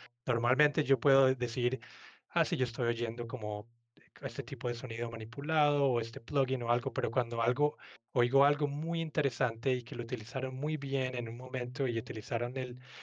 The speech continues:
el espacio y el panning y el, y el, las frecuencias, y yo al-,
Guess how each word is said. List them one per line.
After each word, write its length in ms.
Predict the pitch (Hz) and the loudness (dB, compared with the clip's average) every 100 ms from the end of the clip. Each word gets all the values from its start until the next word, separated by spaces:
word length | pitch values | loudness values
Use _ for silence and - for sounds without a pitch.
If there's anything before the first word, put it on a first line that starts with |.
| - - | -18 -6
el 120 | 120 | -2
espacio 720 | 110 - 139 131 135 135 131 | -2 -2 0 0 0 -2 0
y 120 | 127 113 | 0 0
el 120 | 110 | -2
panning 600 | - 139 135 135 131 135 | -2 -2 -2 -6 -10 -6
y 100 | 120 | -4
el, 180 | 113 123 | -4 -4
y 80 | 117 | -6
el, 300 | 123 123 117 | -4 -6 -6
las 160 | 104 | -8
frecuencias, 720 | - 123 143 135 135 139 135 - - - - - | -12 -6 -4 -2 0 0 0 -6 -18 -18 -12 -6
y 100 | 123 | 0
yo 180 | 123 127 | 4 6
al-, 220 | 131 | 4